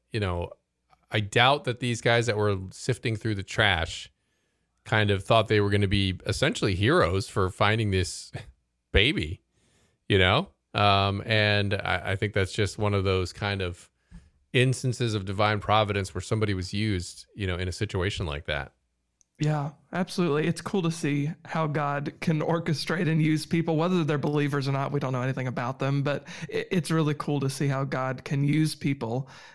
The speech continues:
Speaker 2: uh, in such incredible ways. I mean, this really is kind of, we don't think of it as, as a miracle story, maybe right off the top, but it's a miraculous story how they happened to be in the exact right place
Speaker 1: Yeah.
Speaker 2: at the exact right time,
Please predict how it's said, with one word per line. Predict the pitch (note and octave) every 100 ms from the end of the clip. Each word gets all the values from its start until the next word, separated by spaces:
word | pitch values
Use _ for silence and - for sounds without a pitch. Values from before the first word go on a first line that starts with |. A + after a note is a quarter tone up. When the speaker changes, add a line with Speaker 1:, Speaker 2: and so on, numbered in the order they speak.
| -
Speaker 2:
uh, | D3 C#3+ C#3
in | - D3+ D#3
such | - D#3 - -
incredible | C#3+ - D#3 D3 C#3+
ways. | C#3 D3 E3
I |
mean, | F3
this | G#3 G#3
really | A3+ A3 F3+
is | E3
kind | - E3
of, | C#3+
we | D#3+
don't | F#3 - -
think | D3 D#3+
of | D3
it | D3+ -
as, | D3+ C3+
as | - C#3 C3
a |
miracle | C3 C3+ C#3 D3 C#3+
story, | - C#3+
maybe | C#3+ C3+ C#3 C3
right | C3+ B2+
off | C3
the | C#3+
top, | C#3 C#3+ D3 - - -
but | G3+
it's | G#3+ A3+
a | G#3
miraculous | F#3 E3 E3+ F#3+ D#3 D3
story | - D3+ D3
how | C3+
they | C#3 C#3+
happened | D3 D3 E3
to | D3
be | D3
in | C#3+
the | C#3+ C#3
exact | C#3+ C#3+ C#3+ D#3+ -
right | C#3+ C#3
place | C#3 C#3+
Speaker 1:
Yeah. | F3+
Speaker 2:
at | C3
the | C3+
exact | C#3 D3 C#3
right | D3 D#3
time, | C#3+ B2+ B2+ C3